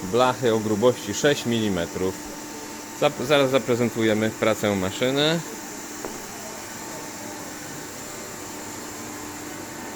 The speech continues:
Tu mamy sterownik, możemy programować sobie, e, odległość zderzaka dla kolejnych,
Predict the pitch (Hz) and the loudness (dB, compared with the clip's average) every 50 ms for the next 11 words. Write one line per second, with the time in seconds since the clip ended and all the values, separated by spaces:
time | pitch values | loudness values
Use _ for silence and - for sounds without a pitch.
0 | - - - - - 131 123 120 117 110 104 - - 120 120 135 151 151 151 143 | -10 -10 -8 -4 -2 0 2 2 2 0 0 0 0 2 4 4 4 2 2 0
1 | 120 135 131 120 135 131 123 120 139 131 120 110 117 113 127 139 131 123 113 - | 0 0 0 2 2 2 2 2 2 2 2 4 2 2 2 2 2 2 0 0
2 | - 127 117 117 113 110 - - - - - - - - - - 107 110 110 110 | -2 -2 0 0 0 -2 -4 -8 -10 -10 -10 -10 -8 -4 0 2 2 4 4 4
3 | 110 110 110 107 107 107 110 110 110 110 110 101 87 113 110 120 131 120 104 113 | 4 4 4 4 4 4 4 4 4 2 2 2 2 0 2 2 2 2 4 4
4 | 113 110 104 101 98 110 104 123 127 127 123 123 117 113 110 107 104 110 113 110 | 2 2 2 0 0 0 2 2 2 2 2 2 2 2 2 2 0 2 0 0
5 | 107 - - 107 107 110 110 107 104 104 101 101 | 0 0 0 2 2 2 2 2 0 0 -2 -2